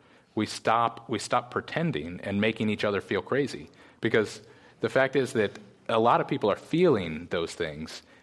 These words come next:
And, and when we repress them because we're told that we're not supposed to have despair and we're not supposed to have anger, when we repress them, then other people think, who a-, are feeling that inside but not seeing it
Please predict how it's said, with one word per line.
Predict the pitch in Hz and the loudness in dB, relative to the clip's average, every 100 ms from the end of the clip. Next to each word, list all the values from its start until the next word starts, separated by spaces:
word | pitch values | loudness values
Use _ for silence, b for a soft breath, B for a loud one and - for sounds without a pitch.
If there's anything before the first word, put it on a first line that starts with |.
| B | B
And, | 98 98 95 95 92 90 - | 0 2 2 2 -2 -8 -4
and | 110 | 0
when | 110 107 | 2 2
we | 104 98 101 | 0 0 -2
repress | 113 98 - 180 196 - | -2 -4 0 0 0 -2
them | 90 87 87 90 - _ | 0 0 -4 -8 -14 _
because | 107 - 107 101 - B B | -4 2 2 2 -2 B B
we're | 104 | -2
told | - 117 117 110 | 0 2 2 2
that | 98 | -2
we're | 101 | 0
not | 107 - | 0 0
supposed | 107 98 | -2 -2
to | 87 | 0
have | 113 165 | 0 0
despair | - - - 80 | -2 -6 -4 -4
and | 82 | -4
we're | 90 | -4
not | 107 113 | -4 -2
supposed | 104 95 | -4 -4
to | 85 | -2
have | 123 131 | 0 0
anger, | 95 85 82 80 B B B - | -2 -4 -4 -6 B B B -2
when | 131 | 2
we | 120 | 4
repress | 110 107 - 220 - | 4 2 2 2 2
them, | 113 101 101 - | 0 0 -2 -4
then | 131 135 | 0 0
other | 165 | 0
people | 170 135 113 110 101 B B B B | 0 -2 0 0 0 B B B B
think, | - 123 123 - | -2 -2 -2 -4
who | - 123 117 120 | 2 2 2 0
a-, | 117 117 | -2 0
are | 131 110 | 0 0
feeling | - 143 139 | 2 4 4
that | 131 123 | 4 4
inside | 123 123 123 147 127 | 2 2 2 2 0
but | 113 | 0
not | 117 117 | 0 0
seeing | - 123 127 | 0 2 2
it | 135 160 | 0 -4